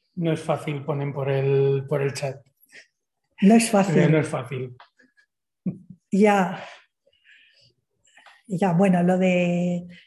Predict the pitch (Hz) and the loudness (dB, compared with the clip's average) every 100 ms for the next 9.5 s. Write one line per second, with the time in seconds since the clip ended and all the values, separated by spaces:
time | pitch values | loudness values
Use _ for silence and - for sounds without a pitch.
0 | - 180 196 - 220 214 208 202 196 190 | -8 -6 -4 0 2 2 0 0 -2 -2
1 | 185 180 175 175 180 180 180 196 - 196 | -4 -6 -6 -6 -4 -4 -4 -6 -4 -6
2 | - 190 190 - 175 165 160 151 - 165 | -4 -4 -4 -4 -2 -2 -4 -8 -6 -4
3 | 160 160 160 160 - 180 170 175 160 - | -4 -4 -2 -4 -4 -4 -2 -2 -4 -8
4 | 151 - 147 _ _ _ - - _ _ | -14 -12 -14 _ _ _ -20 -20 _ _
5 | - 165 160 165 165 180 185 180 - 170 | -8 -6 -2 0 0 0 0 0 0 -2
6 | 165 170 170 175 175 180 185 180 175 175 | -2 -2 -2 -4 -4 -8 -8 -4 -2 -2
7 | 175 160 175 165 165 175 175 170 165 165 | -6 -6 -2 -2 0 -2 -4 -6 -8 -8
8 | 156 - 165 - 151 - - - - 196 | -10 -10 -12 -10 -12 -12 -20 -20 -2 -2
9 | 190 190 214 233 170 | 0 0 4 4 2